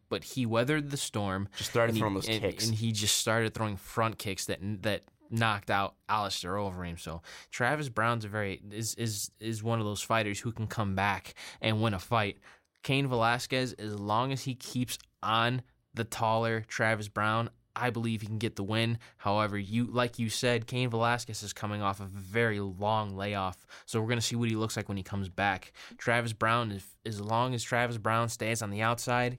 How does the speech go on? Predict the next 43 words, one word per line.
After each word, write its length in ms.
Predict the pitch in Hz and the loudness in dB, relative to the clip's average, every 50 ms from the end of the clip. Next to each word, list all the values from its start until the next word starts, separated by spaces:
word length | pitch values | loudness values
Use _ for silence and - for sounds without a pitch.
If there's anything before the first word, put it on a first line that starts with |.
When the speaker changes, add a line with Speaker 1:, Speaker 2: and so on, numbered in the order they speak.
| - - | -8 -10
Speaker 1:
keeps 280 | - - 120 117 - - | -4 -2 -2 -2 -2 -2
the 80 | 113 | -4
center 300 | 107 - 139 139 139 135 | -2 0 2 2 4 2
of 60 | 127 | 2
the 60 | 120 117 | 2 0
cage, 400 | 120 131 131 131 131 131 127 - - | 0 0 2 2 2 2 0 -2 -4
and 160 | 117 113 110 | -2 -2 -2
utilizes 800 | 110 110 120 147 175 175 165 147 139 135 135 135 120 127 117 - | -4 -4 -2 0 0 2 2 2 2 2 2 0 -2 -4 -6 -6
his 120 | 110 104 | -6 -4
straight 280 | - - 131 123 - - | -2 0 0 0 0 -2
punches 420 | - 123 120 120 123 123 117 110 | -4 -4 -4 -2 -2 -4 -2 -2
and 80 | 107 95 | -4 -4
his 160 | 95 92 90 | -4 -4 -2
long 260 | 92 101 104 113 113 | 0 2 2 2 0
punches 460 | - - 113 113 110 - 113 110 101 | 0 -2 -2 -2 -2 -2 -2 -2 -2
and 80 | 95 82 | -4 -6
his 120 | 76 - - | -6 -8 -4
kicks, 420 | - 131 123 123 - - - - - - - - - - - - - - _ - | -2 0 0 0 0 -2 -4 -4 -8 -14 -20 -18 -16 -16 -18 -18 -20 -14 _ 0
I 100 | - 127 | 0 0
believe 280 | 131 120 123 120 117 110 | 2 0 0 0 0 0
he 40 | 110 | 0
can 120 | 113 113 | 0 0
get 140 | 110 113 107 | 2 0 0
it 80 | 98 87 | 0 0
done 160 | 110 107 101 | -2 -2 0
here 160 | 104 104 98 | 0 -2 -2
against 240 | 98 95 92 85 - | -2 -2 -4 -6 -6
Cain 200 | - 95 92 90 | -6 -6 -4 -4
Velasquez. 580 | 87 87 90 85 76 - - 80 78 82 92 95 - _ - | -2 -2 -2 -2 -4 -4 -8 -8 -8 -8 -10 -12 -16 _ -4
Speaker 2:
Seven 560 | - - - - - 151 143 165 180 170 156 - - | -2 0 2 4 6 6 6 4 4 2 0 0 2
out 220 | 127 127 123 123 | 2 4 4 4
of 380 | 120 113 110 104 104 - - - - - - _ _ _ _ | 4 4 2 0 -4 -10 -16 -20 -20 -20 -20 _ _ _ _
the, 300 | - 98 107 107 101 - - _ - | -10 -6 -6 -4 -4 -6 -4 _ 4
uh, 240 | 110 107 98 92 98 | 4 6 6 4 4
last 340 | 101 113 117 117 117 - - | 4 6 4 4 4 0 -2
eight 220 | 113 117 110 - | -2 -2 0 2
fights 240 | - 110 107 101 - | 2 2 2 2 0
for 60 | 107 | -2
Travis 280 | 98 - 98 98 98 - | 0 2 2 2 2 0
Brown 300 | - 95 92 92 90 92 | 0 0 0 0 0 0
have 180 | 107 107 - - - - | 0 0 0 0 0 2
ended 400 | 107 110 113 107 110 107 101 - | 2 4 4 4 4 4 2 2
in 500 | - 101 104 104 104 101 101 101 98 95 | 2 4 4 4 6 4 4 4 2 0